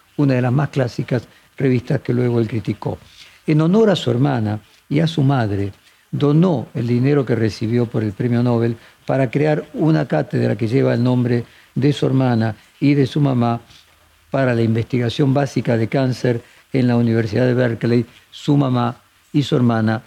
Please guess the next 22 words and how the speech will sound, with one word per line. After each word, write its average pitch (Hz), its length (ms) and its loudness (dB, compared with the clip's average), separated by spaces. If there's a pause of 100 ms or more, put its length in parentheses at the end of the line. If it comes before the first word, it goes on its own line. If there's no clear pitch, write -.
(120)
murieron 120 440 2
de 98 100 -2
cáncer. 82 400 -12 (2250)
Profesor, 160 420 2
¿usted 170 180 -2
podría 156 280 2
explicar 131 340 0
en 123 120 0
términos 120 400 0
simples, 131 400 0
si - 140 -4
esto 113 180 -2
fuera 110 260 0
posible, 113 540 -2
la 101 100 0
importancia 107 600 -2
del 101 140 -2
tráfico 120 440 -2
vesicular 110 640 -2
en 110 120 -6
nuestras 98 300 -6
células? 120 580 -4